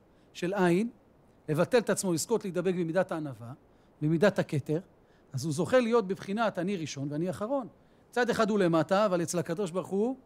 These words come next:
במקום הכי גבוה. לכן ענווה, אומר הרמ"א, כולל את הכל. ענווה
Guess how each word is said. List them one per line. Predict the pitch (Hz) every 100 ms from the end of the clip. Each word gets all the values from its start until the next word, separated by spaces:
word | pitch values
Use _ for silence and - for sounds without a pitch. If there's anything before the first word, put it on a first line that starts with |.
| _ _ _ _ _ _ _ _ 139
במקום | 160 170 214
הכי | 208 254
גבוה. | 269 233 208 - _ _ _ -
לכן | - 240
ענווה, | 214 196 160 247
אומר | 233 240
הרמ"א, | 220 208 247 269
כולל | 220 208 254 247
את | 226
הכל. | 214 254 170 117 - _ _ _ _ _ _ _ _ _ _ _ _ _ _ _ _ _ _ - -
ענווה | 165 170 170 226